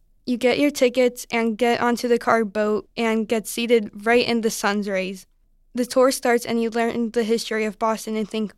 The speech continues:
"Wow, Pittsburgh is boring." The car boat goes into the water and the high water alarm starts going off. Everyone is laughing, thinking it's part of the act, but stops when the guide gets all serious. Luckily, they know what they're doing and get out of the water and into a new boat.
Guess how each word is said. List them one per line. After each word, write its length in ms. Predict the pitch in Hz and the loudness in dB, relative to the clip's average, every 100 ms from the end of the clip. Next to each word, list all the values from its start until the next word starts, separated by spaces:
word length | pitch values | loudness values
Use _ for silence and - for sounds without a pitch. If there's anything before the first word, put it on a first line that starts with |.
| _ | _
"Wow, 280 | 262 214 196 | 2 2 0
Pittsburgh 500 | - 311 - 214 208 | -4 -6 -2 -4 -2
is 120 | 190 | -6
boring." 380 | 202 208 220 214 _ _ _ _ _ | -4 -2 -4 -6 _ _ _ _ _
The 100 | 240 | -6
car 300 | - 254 262 | 0 2 2
boat 540 | 226 233 233 233 226 - | 0 0 4 4 2 -2
goes 260 | 233 240 247 | 4 4 6
into 220 | 254 240 | 2 2
the 100 | 254 | 4
water 500 | 240 226 226 240 233 - _ _ | 4 4 4 0 -2 -6 _ _
and 260 | 233 220 220 | -2 0 0
the 120 | 226 | 0
high 420 | 226 233 233 233 - - | 2 4 4 0 -6 -2
water 380 | 226 226 214 | 2 2 2
alarm 480 | 214 214 208 214 208 | -2 -2 -2 0 -2
starts 360 | - 220 208 - | -2 -4 -4 -4
going 360 | 220 208 208 | -2 -2 0
off. 200 | 202 202 _ _ _ | -2 -4 _ _ _
Everyone 340 | 233 254 294 285 | 2 4 4 4
is 140 | 277 | 2
laughing, 320 | 233 226 240 | 2 2 0
thinking 480 | 220 233 233 226 220 | -2 0 0 0 -2
it's 200 | 226 214 | -4 -2
part 180 | - 226 | 2 2
of 80 | 220 | 2
the 100 | 240 | 0
act, 300 | 226 214 - | 0 -2 -6
but 160 | 220 | -6
stops 560 | - - 233 240 - - | -6 -2 0 0 -2 -4
when 160 | 240 226 | -2 0
the 80 | |
guide 280 | 220 214 220 | 0 2 2
gets 220 | 220 220 | 0 -2
all 100 | 214 | -2
serious. 540 | 202 214 208 202 202 - _ _ - | -2 -4 -4 -4 -6 -10 _ _ -4
Luckily, 320 | 240 277 269 | 0 2 2
they 160 | 240 233 | 2 4
know 160 | 240 | 4
what 160 | 240 226 | 4 4
they're 140 | 240 | 2
doing 360 | 220 226 226 - | 4 0 0 0
and 180 | 226 226 | -2 2
get 280 | 233 - - | 2 2 2
out 220 | 226 240 | 0 0
of 180 | 240 247 | -2 2
the 160 | 233 | 2
water 300 | 220 220 220 | 2 0 0
and 180 | 208 214 | 0 0
into 300 | 220 214 220 | -2 0 0
a 40 | |
new 160 | 220 214 | 0 -2
boat. 300 | 196 196 - | 0 -2 -4